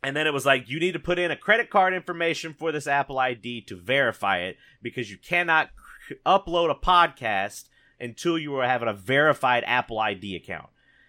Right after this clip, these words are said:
And I was just like, "God fucking damn it." That's where it started.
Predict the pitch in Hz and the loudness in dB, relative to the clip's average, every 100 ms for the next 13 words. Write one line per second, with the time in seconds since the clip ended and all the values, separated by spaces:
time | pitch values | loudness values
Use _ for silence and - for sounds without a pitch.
0 | _ - 127 139 131 - 147 127 - 208 | _ -8 -4 -2 -4 -4 -2 -2 0 4
1 | 208 180 - - 180 147 135 117 120 110 | 4 4 0 0 0 0 -6 -4 0 0
2 | 87 85 160 202 190 170 135 - 120 90 | -2 0 4 4 4 -2 -2 0 0 0
3 | 76 | -4